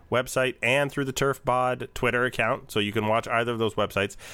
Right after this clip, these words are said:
The survey will be about our little podcast that we have going here, Artificial Turf Wars. Just wondering, uh, what you wanna hear more of, what you wanna hear less of, what you like, what you don't like. And for your opinion, we will be awarding a Blue Jays shirtsy,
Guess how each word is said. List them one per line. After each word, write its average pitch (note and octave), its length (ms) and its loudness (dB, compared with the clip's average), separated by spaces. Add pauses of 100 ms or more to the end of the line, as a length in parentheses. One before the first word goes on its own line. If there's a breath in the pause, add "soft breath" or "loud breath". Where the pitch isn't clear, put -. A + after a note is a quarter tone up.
The D3 120 2
survey G3 320 2
will F3 200 2
be E3 140 2
about D#3+ 480 0
our D3 160 2
little D#3 180 -2
podcast C#3 580 0
that - 100 -6
we G2+ 80 0
have G2 180 2
going F2+ 240 0
here, G2 140 2
Artificial G2+ 400 0
Turf - 320 -2
Wars. G#2+ 440 0 (400 loud breath)
Just B2 160 0
wondering, C#3+ 460 2
uh, A2+ 240 2
what B2 260 -2
you B2+ 120 2
wanna B2+ 240 2
hear A#2+ 240 0
more B2 340 4
of, A#2 240 2
what G#2 160 -2
you G#2+ 60 -2
wanna G#2+ 180 2
hear G#2 160 2
less G2+ 240 0
of, G2+ 160 2
what G2 160 -2
you A#2 80 -2
like, G2 320 2
what F#2 180 -2
you C3 80 0
don't G#2 300 0
like. E2+ 340 -2 (460 loud breath)
And G#3 300 2
for G#3 120 2
your G3+ 160 2
opinion, G#3+ 760 0 (300 soft breath)
we C3+ 220 2
will D#3+ 220 2
be D#3 160 0 (100)
awarding C3+ 680 0
a A2+ 240 4
Blue C3+ 240 0
Jays C3+ 560 0 (340)
shirtsy, D#3 720 -2